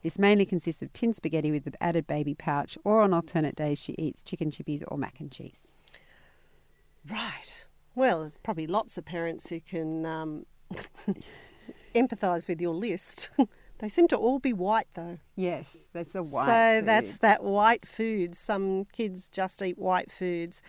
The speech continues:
Speaker 2: This is probably, I mean, I think you're doing all the right things, except for one thing. So I think you're feeding her in the right times. I think you're restricting her snacks, which is a good thing. I think you're putting her in social settings like preschool to see if she will engage in food differently.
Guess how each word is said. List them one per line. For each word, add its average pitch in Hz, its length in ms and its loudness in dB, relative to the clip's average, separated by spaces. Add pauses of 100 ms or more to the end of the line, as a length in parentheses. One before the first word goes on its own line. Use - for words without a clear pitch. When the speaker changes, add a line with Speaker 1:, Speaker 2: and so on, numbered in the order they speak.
(480)
Speaker 2:
This 381 400 6
is 277 320 0
probably, 190 640 -2
I 214 60 2
mean, 202 300 2
I 214 120 4
think 233 220 -2
you're 202 80 -4
doing 185 240 2
all 175 80 2
the 165 100 -4
right 165 240 0
things, 180 520 -4 (100)
except - 340 -2
for 208 120 -6
one 185 380 0
thing. - 380 -8 (160)
So - 160 -2
I 202 100 4
think 220 300 -2
you're 180 60 -6
feeding 220 320 0
her 247 100 2
in 240 100 2
the 233 80 -2
right 226 220 2
times. 214 540 -4
I 170 80 -4
think 175 340 -2
you're 165 120 -4
restricting 196 540 -2
her 185 120 -4
snacks, - 460 -4
which 185 160 -6
is 185 100 -6
a 185 60 -4
good 180 240 -6
thing. 185 440 0 (440)
I 170 240 -2
think 170 500 -6
you're 170 360 -6
putting 220 360 -6
her 208 180 -2
in 196 120 2
social 175 760 -2
settings 220 480 -4
like - 220 -6
preschool 233 600 -4
to - 40 -8
see - 180 -4
if 175 80 -6
she 180 200 -6
will 160 180 -6
engage 175 480 0
in 208 120 -4
food 190 300 -4
differently. 208 480 -4